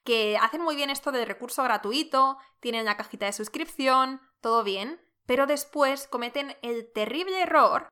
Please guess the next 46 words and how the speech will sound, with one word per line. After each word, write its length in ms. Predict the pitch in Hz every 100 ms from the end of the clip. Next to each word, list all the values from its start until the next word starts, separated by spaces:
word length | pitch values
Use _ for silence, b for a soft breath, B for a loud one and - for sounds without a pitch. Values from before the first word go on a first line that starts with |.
| _
de 220 | 233 262
no 220 | 262 269 277
continuar 560 | 320 302 277 247 240
las 160 | 262 262
conversaciones. 960 | 247 214 - 190 233 220 185 190 - _ _
Si 180 | - 233
supieran 320 | 233 220 262
la 80 | 339
cantidad 380 | 330 233 208 240
de 80 |
oportunidades 720 | 302 269 247 202 190 214 247 247
que 100 | 220
están 380 | - 220 277
perdiendo 580 | 277 262 233 240 247 226
por 200 | 208 190
esto. 520 | 214 214 - 202 285 _ _ _ -
Bueno, 180 | 240 226
y 40 |
lo 140 | 214
peor 180 | 214 220
de 100 | 294
todo 360 | 320 302 381 370
no 120 | 226
es 180 | 220 214
esto, 520 | 277 277 - - - -
sino 460 | - 220 214 208
cuando 300 | 220 214 208
apenas 340 | 196 240 339 359
hemos 180 | 349
mandado 400 | 330 320 302 294
un 100 | 285
par 200 | 262 247
de 80 | 226
emails 320 | 214 233 240
durante 320 | 226 220 208 202
todo 440 | - 254 269 269
el 120 | 226
tiempo 400 | - 247 262 214
que 120 | -
la 140 | 202 202
gente 300 | 214 214 214
lleva 160 | 208
suscrita 460 | 214 220 - 226 214
a 20 |
nuestra 320 | 208 202 190
newsletter 680 | 202 262 269 269 254 214 320